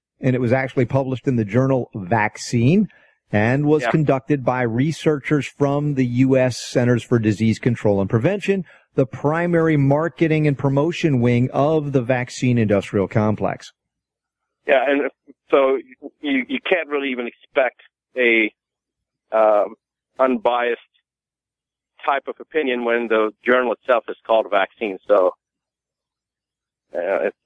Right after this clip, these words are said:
Speaker 2: uh, the C D C already, and I don't know how much of this is already public information. I don't know how much of this, uh, has already been stated, but I assume that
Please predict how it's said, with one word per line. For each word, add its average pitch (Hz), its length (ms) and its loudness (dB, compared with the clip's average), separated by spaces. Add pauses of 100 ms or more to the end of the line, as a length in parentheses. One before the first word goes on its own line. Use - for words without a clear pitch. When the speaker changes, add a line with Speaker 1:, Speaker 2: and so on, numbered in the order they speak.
(140)
Speaker 2:
uh, 98 220 0 (1080)
the 156 260 2
C 208 100 0
D 196 240 -4
C 190 160 0
already, 156 320 0
and 143 80 0
I 147 80 2
don't 156 80 -4
know 143 100 -4
how 151 120 -2
much 143 160 -8
of - 60 -16
this 139 180 -8
is - 60 -10
already 127 180 -2
public 131 340 -8
information. 123 460 -10
I 120 80 0
don't 120 80 -4
know 113 100 0
how 123 80 0
much 117 120 -8
of - 120 -20
this, 120 140 -4 (320)
uh, 110 160 -8
has 113 100 -8
already 123 220 2
been 110 200 -8
stated, 117 300 0
but 107 140 2
I 104 240 2
assume 117 400 -6
that 107 140 2